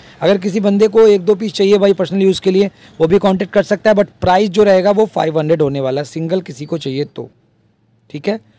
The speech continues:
उसमें भी सीओडी हो जाएगा फिफ्टी परसेंट, और किसी को ईएमआई में चाहिए तो हमारे पास ईएमआई की फैसिलिटी भी अवेलेबल है।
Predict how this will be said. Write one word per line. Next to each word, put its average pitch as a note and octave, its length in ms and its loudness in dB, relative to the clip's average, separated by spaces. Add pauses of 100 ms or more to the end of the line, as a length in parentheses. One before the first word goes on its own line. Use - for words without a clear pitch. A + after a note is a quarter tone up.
(420)
उसमें F3+ 280 -4
भी G3+ 100 0
सीओडी F#3 380 2
हो F#3 140 2
जाएगा F3+ 240 2
फिफ्टी F3 280 -6
परसेंट, F#3 340 -4 (720)
और C#3+ 300 0
किसी D#3 240 -8
को F#3 120 0
ईएमआई F3 300 2
में F#3 100 -2
चाहिए F3+ 220 -4
तो A3 120 -2
हमारे F#3 180 0
पास F#3 220 -4
ईएमआई E3+ 300 -4
की F3+ 100 -8
फैसिलिटी D3+ 420 -6
भी E3+ 100 -4
अवेलेबल C3 400 -8
है। A#2+ 100 -18